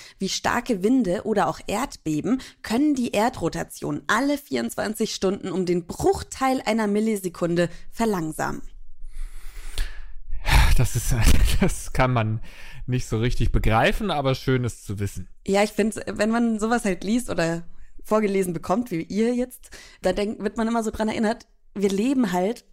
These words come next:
Speaker 1: auf einem beschissenen Stein, der durchs Universum jagt, in einem Sonnensystem, das durchs Universum jagt, in einer,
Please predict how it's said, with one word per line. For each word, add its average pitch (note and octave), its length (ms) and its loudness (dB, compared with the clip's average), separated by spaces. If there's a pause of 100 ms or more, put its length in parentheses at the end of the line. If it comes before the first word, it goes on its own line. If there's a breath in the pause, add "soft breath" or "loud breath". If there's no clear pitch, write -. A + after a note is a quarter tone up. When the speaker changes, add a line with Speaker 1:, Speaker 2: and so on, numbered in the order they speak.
Speaker 1:
auf G3+ 240 0
einem G#3+ 260 2 (340 loud breath)
beschissenen B3 600 0
Stein, G#3+ 560 0
der G#3 100 2
durchs G3+ 240 -2
Universum G#3 720 0
jagt, D#3+ 640 -6 (400 soft breath)
in A3+ 140 2
einem A3 360 2
Sonnensystem, G#3+ 680 2
das E3+ 160 0
durchs E3+ 240 -2
Universum E3 580 0
jagt, E3 420 0
in G#3+ 160 -2
einer, G#3 360 2